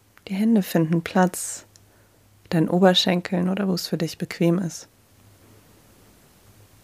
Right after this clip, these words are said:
Und beginn mit ein paar tiefen Atemzügen.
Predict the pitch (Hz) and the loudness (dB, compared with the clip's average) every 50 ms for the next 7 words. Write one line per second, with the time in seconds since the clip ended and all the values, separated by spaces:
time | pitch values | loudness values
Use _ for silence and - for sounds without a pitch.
0 | _ _ _ _ _ _ _ _ _ _ _ _ _ - - - - - - - | _ _ _ _ _ _ _ _ _ _ _ _ _ -20 -20 -20 -20 -20 -20 -20
1 | - - - - - - _ _ - 240 247 247 247 - - 202 - 214 226 233 | -20 -20 -20 -20 -20 -20 _ _ -2 0 0 0 0 0 0 2 4 4 6 6
2 | 226 202 196 - 175 170 170 170 - - 180 170 170 - - - 202 214 214 - | 6 6 4 4 4 4 4 2 2 0 0 0 0 -2 0 2 2 2 2 2
3 | 208 190 - - 160 - - 190 156 - - - 160 156 165 165 165 165 | 0 0 0 0 -2 -2 0 -2 -2 -2 -2 -4 -2 -2 -2 -2 -2 -4